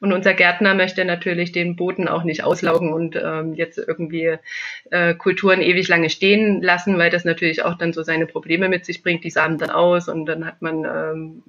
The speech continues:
Sonnenblumen überall und der Roggen kommt da, wo er letztes Jahr stand und so. Ja, ist immer so ein bisschen, man muss ja immer genau abwägen und so, und so einen Kompromiss finden. Viel lassen wir stehen, ähm, weil das ja auch wieder dann, ähm,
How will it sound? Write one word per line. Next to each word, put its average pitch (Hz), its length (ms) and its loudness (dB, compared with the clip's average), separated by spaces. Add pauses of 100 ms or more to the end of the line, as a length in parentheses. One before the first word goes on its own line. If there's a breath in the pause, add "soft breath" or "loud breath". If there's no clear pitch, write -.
(160)
Sonnenblumen 175 500 0
überall 180 560 2
und 175 100 -2
der 170 140 0
Roggen 170 260 -2
kommt 175 460 -8
da, 175 280 -2
wo 175 120 -4
er 175 100 -2
letztes 190 360 -2
Jahr 190 160 0
stand 202 460 -2
und - 120 -20
so. 202 240 -6 (560 loud breath)
Ja, 185 100 4
ist 175 160 4
immer 202 180 6
so 190 120 -2
ein 175 160 -2
bisschen, 175 560 0
man 185 100 -2
muss 190 140 2
ja 180 80 4
immer 165 160 2
genau 156 380 -2
abwägen 170 580 0
und 170 160 -4
so, 165 80 -2
und 165 140 -2
so 165 60 -6
einen 160 60 -6
Kompromiss 175 540 -4
finden. 190 540 -6 (340 loud breath)
Viel 247 240 2
lassen 214 300 2
wir 185 80 2
stehen, 233 560 2 (420 loud breath)
ähm, 196 180 -2
weil 185 120 4
das 185 140 -2
ja 165 140 4
auch 196 160 2
wieder 196 280 2
dann, 190 280 2
ähm, 180 720 -4